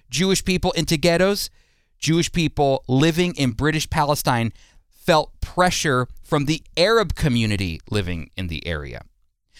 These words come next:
Now, in the first weeks of nineteen thirty-eight, the Jewish community living in British Palestine saw an increase in Arab violence against them.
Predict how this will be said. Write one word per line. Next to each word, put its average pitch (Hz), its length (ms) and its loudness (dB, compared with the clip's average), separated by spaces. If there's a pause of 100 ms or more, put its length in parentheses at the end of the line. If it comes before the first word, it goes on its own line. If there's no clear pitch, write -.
Now, 165 120 4
in 175 120 0
the 175 80 4
first 233 420 0
weeks 185 240 -2
of 156 80 -2
nineteen 165 340 -2
thirty-eight, 131 560 0 (320)
the 139 100 0
Jewish 185 380 0
community 160 500 0
living 151 300 4
in 139 120 2
British 135 340 0
Palestine 123 580 0 (220)
saw 175 400 2
an 143 160 2 (160)
increase 190 760 -2
in 123 160 -2 (100)
Arab 156 320 2
violence 131 800 0
against 104 460 -4
them. 90 320 -4